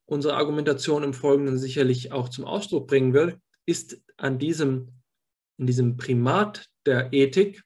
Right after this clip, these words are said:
nicht nur Falsches, ganz im Gegenteil, ist an ihm auch vieles Wertvolles zu gewinnen. Aber um das Problem zu isolieren, müssen wir jetzt hier doch, gerade wenn wir auf den Begriff der Fremderfahrung eingehen wollen, ein paar Schritte zurückgehen.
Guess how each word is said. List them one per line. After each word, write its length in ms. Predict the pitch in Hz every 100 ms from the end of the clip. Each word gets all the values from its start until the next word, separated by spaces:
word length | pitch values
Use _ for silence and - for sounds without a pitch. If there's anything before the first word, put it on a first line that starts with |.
| _ _ _ _ _ _
nicht 380 | 131 151 - 147
nur 240 | 143 127
Falsches, 920 | - 160 240 220 127 107 - - _ _ _ _ _
ganz 160 | 123 127
im 100 | 120
Gegenteil, 540 | 165 175 127 107 120
ist 180 | 120 -
an 120 | 127
ihm 120 | 127
auch 160 | 120 123
vieles 580 | - 165 175 175 170 147
Wertvolles 600 | 147 143 147 139 131 -
zu 100 | 131
gewinnen. 420 | 120 175 127 120 - - -
Aber 120 | 143
um 120 | 151
das 120 | 151
Problem 420 | - 147 160 214
zu 140 | 208 175
isolieren, 680 | - 175 156 151 185 202 175
müssen 280 | 175 180
wir 100 | 170
jetzt 260 | 170 165 -
hier 160 | 151 143
doch, 280 | 165 175
gerade 320 | - 135 131 127
wenn 200 | 131 131
wir 240 | 127 -
auf 160 | 123 -
den 180 | 123
Begriff 260 | 120 123 120
der 140 | 120
Fremderfahrung 960 | - 143 175 180 - 123 135 127 113 -
eingehen 540 | 127 135 156 170 170
wollen, 260 | 165 170 170 - - -
ein 200 | - 131
paar 160 | 131 139
Schritte 320 | - 143 135
zurückgehen. 640 | - 123 120 120 104 -